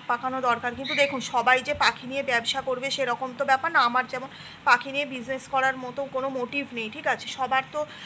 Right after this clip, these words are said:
পাখি দিয়ে বিক্রি করবে। আমার পা-, পাখি আমার সন্তানের মতো, সত্যি কথা। আমার পাখিকে সেল করা, নিজের সন্তান সেল করার মতো কোনো ইমপ্রেশন বা কোনো জীবিত প্রাণীকে বিক্রি করা, এটা না আমার একটা কোথাও যেন মন থেকে খুব খারাপ লাগে,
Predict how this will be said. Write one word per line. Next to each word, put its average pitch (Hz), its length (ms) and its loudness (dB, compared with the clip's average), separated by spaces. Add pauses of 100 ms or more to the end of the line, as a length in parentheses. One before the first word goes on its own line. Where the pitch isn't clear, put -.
(160)
পাখি 277 560 2
দিয়ে 277 160 -2
বিক্রি 262 300 -8
করবে। 277 380 2
আমার 277 320 4 (120)
পা-, 254 220 0
পাখি 262 340 -2
আমার 294 200 2
সন্তানের 262 560 0
মতো, 220 200 -6
সত্যি 254 340 -8
কথা। 233 240 -2
আমার 262 240 2
পাখিকে 269 420 -2
সেল 254 280 -2
করা, 269 280 4
নিজের 240 440 -8
সন্তান 254 520 -6
সেল 247 160 -6
করার 254 260 -2
মতো 254 240 -6
কোনো 254 280 -6
ইমপ্রেশন 247 560 -6
বা 254 100 0
কোনো 254 240 -6
জীবিত 247 320 -6
প্রাণীকে 247 460 -2
বিক্রি 233 280 -8
করা, 254 240 4 (380)
এটা 294 240 8
না 330 80 6
আমার 262 340 6
একটা 269 340 -4
কোথাও 269 340 -2
যেন 269 200 -4
মন 247 240 -6
থেকে 254 220 -6
খুব 254 200 -8
খারাপ 269 340 6
লাগে, 214 240 -8